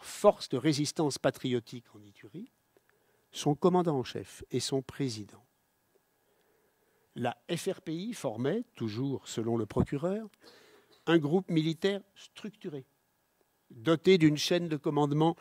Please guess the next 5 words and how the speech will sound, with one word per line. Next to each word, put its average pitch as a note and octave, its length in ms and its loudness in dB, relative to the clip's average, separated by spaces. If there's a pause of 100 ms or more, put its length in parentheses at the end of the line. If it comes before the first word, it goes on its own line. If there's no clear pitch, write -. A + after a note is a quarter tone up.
(200)
hiérarchisée, C3 800 -4 (800)
ce - 160 -10
commandement C#3+ 600 -4
étant D#3+ 440 -4
centralisé. B2+ 920 0